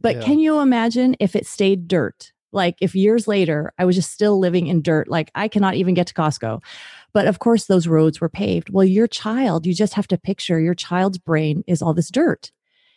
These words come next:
Speaker 1: And the way they're gonna get pathways to competence is by doing stuff. So a
Speaker 2: Mm.
Speaker 1: road that says, "This is how I sit down and read for fifteen minutes." A road that says, "This is how I greet someone, even in an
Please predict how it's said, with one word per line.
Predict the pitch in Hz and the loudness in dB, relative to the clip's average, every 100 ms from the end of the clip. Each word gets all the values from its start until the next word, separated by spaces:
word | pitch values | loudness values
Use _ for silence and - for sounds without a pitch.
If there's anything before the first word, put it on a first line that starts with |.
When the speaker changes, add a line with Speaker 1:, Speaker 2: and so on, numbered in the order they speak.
| _ | _
Speaker 1:
And | 196 185 | 2 4
the | 170 | 4
way | 160 175 | 4 4
they're | 185 202 | 4 2
gonna | 220 226 | 2 2
get | 247 - | 0 -4
pathways | - 160 - 156 143 160 190 - - | -6 -6 -6 -4 -2 -2 -4 -6 -12
to | - | -6
competence | - - 269 - - 143 147 - | -6 -4 -4 -2 -2 0 -2 -4
is | 175 147 | -4 -2
by | 156 | -2
doing | 147 139 180 196 190 147 135 | -2 2 4 4 2 2 0
stuff. | - - 85 - - - - | -4 -12 -12 -14 -20 -20 -14
So | - 165 151 | 0 2 2
a | |
Speaker 2:
Mm. | 151 | 0
Speaker 1:
road | 147 165 208 208 160 143 170 | 2 4 4 4 4 2 -2
that | 151 | -4
says, | - 147 139 | 0 0 2
"This | 240 - | -2 -2
is | 302 | -4
how | - 170 | -2 0
I | 165 | 0
sit | - - | -4 -4
down | 156 156 | -2 -2
and | 165 185 | -4 -2
read | 285 330 - | 0 -2 -2
for | 170 | -8
fifteen | - 151 - 151 | -6 -8 -6 -6
minutes." | 113 95 - - _ - - - - - | -6 -10 -14 -20 _ -20 -20 -20 -10 0
A | 180 | 2
road | 175 190 202 202 196 185 | 4 4 4 2 0 -2
that | 165 - | -4 -2
says, | 175 165 - | -4 -4 -2
"This | 220 | -2
is | 226 - | -2 -2
how | 180 170 | -4 0
I | 165 | 0
greet | 147 180 254 - | -2 0 0 0
someone, | - 180 156 156 156 202 - | -2 2 2 2 0 0 0
even | 208 214 | 0 2
in | 202 | 2
an | 180 | 2